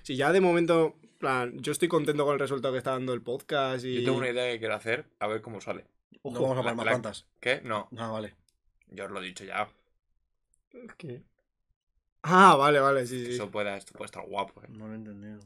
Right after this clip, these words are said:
Speaker 1: Bueno, se puede decir, tampoco pasa nada.
Speaker 2: Poner
Speaker 1: ¿No?
Speaker 2: un croma.
Speaker 1: Poner un croma.
Speaker 3: Ah.
Speaker 2: Fua.
Speaker 1: Poner un croma para hacer
Speaker 3: <laughs>
Speaker 1: cosas.
Speaker 3: Te había entendido, copas. Y yo, ¿cómo
Speaker 2: Copas.
Speaker 3: que? ¿Cómo?
Speaker 1: <laughs>
Speaker 3: ¿Cómo?
Speaker 2: Estar
Speaker 1: Con
Speaker 2: borracho.
Speaker 1: cacharrillos, ¿eh?
Speaker 2: Estar borracho un viernes.
Speaker 3: Tarde vieja todos los días.
Speaker 2: Tarde vieja todos los
Speaker 3: Todas las
Speaker 2: días.
Speaker 3: semanas tarde vieja.
Speaker 1: Obviamente.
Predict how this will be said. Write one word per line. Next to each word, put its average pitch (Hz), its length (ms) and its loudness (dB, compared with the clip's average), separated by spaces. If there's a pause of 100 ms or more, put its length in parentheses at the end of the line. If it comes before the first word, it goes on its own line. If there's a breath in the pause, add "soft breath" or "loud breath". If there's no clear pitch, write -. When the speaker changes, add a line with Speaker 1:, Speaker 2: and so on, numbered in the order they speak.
(100)
Speaker 1:
Bueno, - 200 -12
se 107 120 -8
puede 101 160 -10
decir, 110 280 -14
tampoco 92 320 -20
pasa - 160 -20
nada. 131 140 -18 (200)
Speaker 2:
Poner 90 220 -16
Speaker 1:
¿No? 101 60 -10
Speaker 2:
un 104 120 -10
croma. 92 440 -12
Speaker 1:
Poner 110 200 -10
un 123 100 -6
croma. 120 300 -6
Speaker 3:
Ah. 151 440 6 (400 soft breath)
Speaker 2:
Fua. 135 340 -2
Speaker 1:
Poner 143 100 4
un 151 80 2
croma 156 300 6
para 170 180 8
hacer - 120 6
Speaker 3:
<laughs> - 20 -4
Speaker 1:
cosas. 151 260 4
Speaker 3:
Te 180 60 8
había 185 120 12
entendido, 196 400 6
copas. 123 460 -10
Y 151 80 -6
yo, 147 140 2
¿cómo 196 220 8
Speaker 2:
Copas. 220 200 12
Speaker 3:
que? 285 80 12
¿Cómo? 285 380 12
Speaker 1:
<laughs> 208 80 -2
Speaker 3:
¿Cómo? 320 420 12
Speaker 2:
Estar 220 260 6
Speaker 1:
Con - 100 4
Speaker 2:
borracho. 139 260 8
Speaker 1:
cacharrillos, 175 640 8
¿eh? 185 260 2
Speaker 2:
Estar 135 260 2
borracho 139 480 4
un 127 120 -8
viernes. 120 400 -2
Speaker 3:
Tarde 123 240 -2
vieja 143 240 0
todos 170 200 2
los 147 120 -2
días. 165 180 0
Speaker 2:
Tarde 113 260 0
vieja 143 160 2
todos 127 100 -4
los 120 60 -2
Speaker 3:
Todas 190 180 2
las 185 100 8
Speaker 2:
días. 175 80 6
Speaker 3:
semanas 196 220 8
tarde 170 160 4
vieja. 165 200 0
Speaker 1:
Obviamente. 139 400 -4